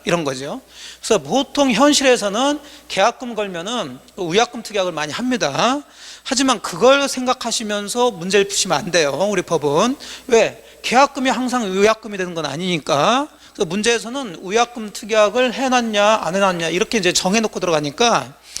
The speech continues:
항상 그런 걸 염두에 두면서 문제를 푸셔야 됩니다. 자, 그래서 일단 계약금의 성질, 기능은 세 가지. 아무 얘기 없으면 언제나 증약금의 성질을 갖고요.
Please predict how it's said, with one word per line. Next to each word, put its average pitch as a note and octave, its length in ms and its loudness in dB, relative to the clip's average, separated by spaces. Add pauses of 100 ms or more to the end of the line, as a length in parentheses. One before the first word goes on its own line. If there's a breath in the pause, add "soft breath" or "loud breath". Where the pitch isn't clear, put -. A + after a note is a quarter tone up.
항상 C4 380 0
그런 G3 220 -4
걸 F3+ 100 0
염두에 E3+ 320 0
두면서 F#3+ 600 2
문제를 D3+ 280 -2
푸셔야 E3 240 -2
됩니다. C#3+ 580 0 (380 soft breath)
자, D#3 180 -10 (340 soft breath)
그래서 G3 160 -8 (200)
일단 B3+ 500 0
계약금의 G3+ 840 -2
성질, A#3+ 440 -2
기능은 G#3+ 580 -2 (140)
세 A3+ 240 4
가지. E3 340 -2 (840 loud breath)
아무 B3+ 340 4
얘기 A#3+ 160 0
없으면 A3+ 420 -2
언제나 A#3 720 0
증약금의 G#3 480 -2
성질을 F#3 280 -8
갖고요. G#3+ 600 -4